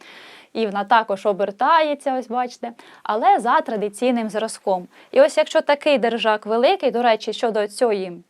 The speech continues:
звізди, з надсяння, то, е, держак має бути довгий і з роздвоєнням внизу, для того, щоб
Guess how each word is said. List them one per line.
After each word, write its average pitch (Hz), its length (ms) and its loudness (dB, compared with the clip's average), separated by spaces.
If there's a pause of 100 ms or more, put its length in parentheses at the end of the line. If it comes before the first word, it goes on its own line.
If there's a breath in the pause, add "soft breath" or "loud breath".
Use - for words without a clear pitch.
(180)
звізди, 208 680 -2
з 233 60 -8
надсяння, 214 600 -2
то, 202 240 -2
е, 196 280 -2
держак 220 460 -2
має 208 220 -4
бути 202 280 -8
довгий 339 400 0
і 233 160 -6
з 202 60 -10
роздвоєнням 214 800 -4
внизу, 208 540 -6
для 185 140 -10
того, 277 260 -2
щоб 233 240 -2